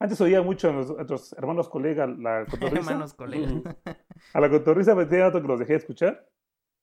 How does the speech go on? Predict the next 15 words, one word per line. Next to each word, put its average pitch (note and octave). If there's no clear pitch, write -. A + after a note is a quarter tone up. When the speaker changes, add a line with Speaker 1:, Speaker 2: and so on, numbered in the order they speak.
Speaker 1:
Vi G3+
por F#3
ahí F#3
que F#3+
van F#3
a G3
grabar D#3+
con D3
Pedrito C3+
Sola, C3
entonces, B2
un D#3
saludo D3
<laughs> -
a, A#2